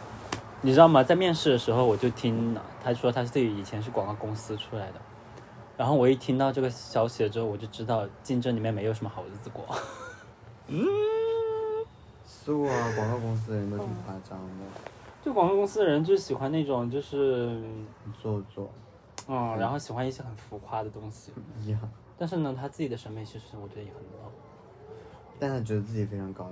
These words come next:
Speaker 2: 级。
Speaker 1: 最主要是他当时，他当时你知道吗？让我在我那个海报下面加一个那个什么，那个雪。就是那个你知道吗？加一个那个雪，然后把我们那个产品放上去，然后还加一些什么树啊、枯树啊什么那些。
Speaker 2: 这是什么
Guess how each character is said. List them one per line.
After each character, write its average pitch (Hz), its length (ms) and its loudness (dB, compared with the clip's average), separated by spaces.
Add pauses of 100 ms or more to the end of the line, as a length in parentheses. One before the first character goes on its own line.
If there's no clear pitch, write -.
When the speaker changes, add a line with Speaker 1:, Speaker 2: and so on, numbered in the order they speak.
(140)
Speaker 2:
级。 - 140 -20 (180)
Speaker 1:
最 - 100 -6
主 - 80 0
要 131 120 4
是 160 100 -4
他 156 140 -2
当 147 180 -2
时， 110 260 -6 (400)
他 151 60 -4
当 143 160 -2
时 139 60 -6
你 120 100 -2
知 113 60 -4
道 117 100 0
吗？ 117 180 -2
让 127 140 -2
我 117 80 -4
在 127 140 -2
我 113 100 -2
那 107 60 -4
个 117 80 -8
海 - 160 -10
报 117 120 -10
下 120 160 -8
面 117 160 -6
加 113 240 -6
一 113 80 -8
个 113 80 -8
那 117 120 -6
个 120 100 -8
什 117 140 -12
么， 98 160 -12
那 113 80 -10
个 127 80 -8
雪。 98 400 -10 (1400)
就 139 100 -4
是 131 80 -2
那 135 140 -4
个 131 120 -2
你 117 140 -2
知 107 100 -6
道 123 120 2
吗？ 117 260 -2
加 117 160 -2
一 117 60 -4
个 123 80 -2
那 123 80 -6
个 127 80 -6
雪， 101 300 -6
然 104 100 -10
后 113 40 -8
把 117 120 -4
我 - 20 -2
们 113 140 -8
那 117 40 -8
个 120 80 -6
产 107 240 -10
品 110 180 -8
放 113 140 -8
上 117 140 -6
去， - 180 -12 (440)
然 104 100 -6
后 - 20 -10
还 113 140 -6
加 110 160 -6
一 - 20 -10
些 117 80 -12
什 107 120 -10
么 101 100 -12
树 123 380 -4
啊、 101 180 -4
枯 113 220 -12
树 113 260 -8
啊 95 240 -10
什 - 80 -16
么 - 60 -16 (100)
那 101 60 -16
些。 - 80 -20 (1700)
Speaker 2:
这 120 80 -10
是 127 80 -2
什 117 160 -2
么 104 100 2